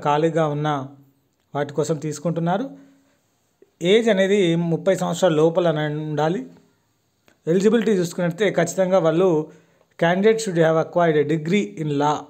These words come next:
అయితే టెన్ ప్లస్ టూ తర్వాత ఫైవ్ ఇయర్స్ కోర్స్ కానీ డిగ్రీ తర్వాత త్రీ ఇయర్స్ కోర్స్ కానీ చేసిన వాళ్ళు దీనికి ఎలిజిబుల్. బార్ కౌన్సిల్ లోపల ఎన్రోల్ అయి ఉండాలి, అది కూడా నాలుగు సంవత్సరాల లోపలనే ఉండాలి.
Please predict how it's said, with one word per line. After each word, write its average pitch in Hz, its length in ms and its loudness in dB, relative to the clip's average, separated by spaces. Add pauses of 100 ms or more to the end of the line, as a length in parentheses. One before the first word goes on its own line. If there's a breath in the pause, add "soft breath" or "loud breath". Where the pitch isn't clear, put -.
(800)
అయితే - 220 -12
టెన్ 151 180 0
ప్లస్ 175 260 2
టూ 196 60 -2 (120)
తర్వాత 170 300 0 (380)
ఫైవ్ 160 260 0
ఇయర్స్ 185 180 -2 (280)
కోర్స్ 170 260 0
కానీ 196 180 -2 (840)
డిగ్రీ 175 280 2
తర్వాత 170 320 2 (840 soft breath)
త్రీ 170 220 -2
ఇయర్స్ 175 240 2
కోర్స్ 147 220 0
కానీ 147 200 0
చేసిన 151 300 2
వాళ్ళు 147 240 0
దీనికి 147 220 -6
ఎలిజిబుల్. 147 300 -2 (240)
బార్ 175 280 2
కౌన్సిల్ 180 360 -2
లోపల 180 240 2 (800 loud breath)
ఎన్రోల్ 180 320 4
అయి 170 140 4
ఉండాలి, 175 300 2
అది 165 140 2
కూడా 175 160 4 (280)
నాలుగు 156 240 -4
సంవత్సరాల 165 380 -2
లోపలనే 160 420 -2
ఉండాలి. 156 300 -2